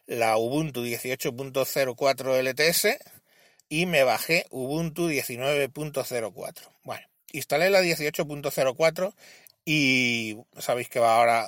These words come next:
Ubuntu, lleva tiempo que se quitaron lo de Unity por, de encima, que era el gestor de ventanas, y ahora va con Genome y,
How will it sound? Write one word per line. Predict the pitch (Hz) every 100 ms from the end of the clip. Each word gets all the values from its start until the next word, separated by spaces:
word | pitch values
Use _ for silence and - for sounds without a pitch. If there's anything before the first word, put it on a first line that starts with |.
| -
Ubuntu, | 127 131 139 123
lleva | 117 117
tiempo | 120 117 120 113 - - - _ -
que | 117
se |
quitaron | 110 107 127 123
lo | 123
de | 123
Unity | 147 147 113 120
por, | 110 113 107 -
de | 131 123 120
encima, | 110 190 143
que | 104
era | 107 107
el |
gestor | - 113 - 123
de |
ventanas, | 120 123 156 156 - -
y | 123
ahora | 135 117 98
va | 113
con | 107 113
Genome | 113 - 131 143 151 - - - - _
y, | 147 143 139 131 131 123 117